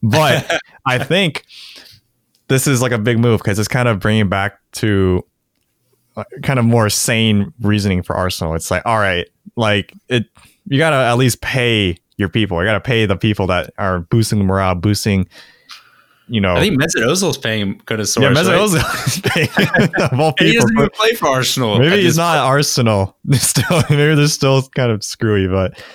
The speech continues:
Speaker 2: Maybe, maybe Mesut Ozil is Gunnersaurus,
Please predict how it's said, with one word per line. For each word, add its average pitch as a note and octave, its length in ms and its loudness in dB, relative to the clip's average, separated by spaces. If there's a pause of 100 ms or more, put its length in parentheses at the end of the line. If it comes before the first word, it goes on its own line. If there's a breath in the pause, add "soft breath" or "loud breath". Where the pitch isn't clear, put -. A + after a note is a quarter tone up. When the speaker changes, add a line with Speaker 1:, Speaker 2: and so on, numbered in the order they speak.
(140 loud breath)
Speaker 2:
Maybe, F#3+ 180 -2 (140)
maybe D#3 480 -4
Mesut C3 300 0
Ozil B2 340 0
is A#2 140 0
Gunnersaurus, G2+ 960 -2